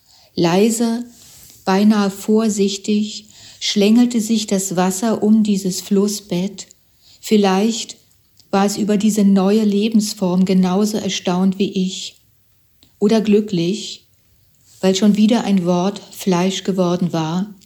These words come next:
und unter uns wohnte. I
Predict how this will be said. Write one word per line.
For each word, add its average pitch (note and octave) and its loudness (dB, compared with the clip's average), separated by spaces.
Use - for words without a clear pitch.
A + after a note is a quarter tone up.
und - -2
unter G#3 2
uns G3 -2
wohnte. F3+ 0
I A#3+ 2